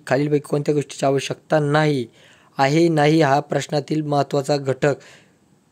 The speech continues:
प्रश्न नीट वाचणे हे महत्त्वाचे आहे, तेव्हा त्याच्यात काय विचारले आणि आपल्याला उत्तर काय द्यायचे आहे ते कळते. तरी हा असा कसा प्रश्न आहे या?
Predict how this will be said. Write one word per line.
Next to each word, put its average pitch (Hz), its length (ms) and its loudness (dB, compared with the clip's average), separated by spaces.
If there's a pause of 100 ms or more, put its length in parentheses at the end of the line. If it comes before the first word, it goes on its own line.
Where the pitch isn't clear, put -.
(220)
प्रश्न 156 240 -2
नीट 160 280 0
वाचणे 151 460 0 (480)
हे 156 140 2
महत्त्वाचे 147 480 0
आहे, 135 240 0 (220)
तेव्हा 151 260 4
त्याच्यात 156 400 -4 (140)
काय 156 140 2
विचारले 139 440 -2 (540)
आणि 143 160 -8 (100)
आपल्याला 151 340 2
उत्तर 151 220 0
काय 170 320 2
द्यायचे 160 340 2
आहे 127 160 2
ते - 420 -2
कळते. 135 400 0 (120)
तरी 156 120 4
हा 156 100 4
असा 151 220 0 (320)
कसा 160 200 0
प्रश्न 151 280 -8
आहे 131 180 0
या? 123 120 -2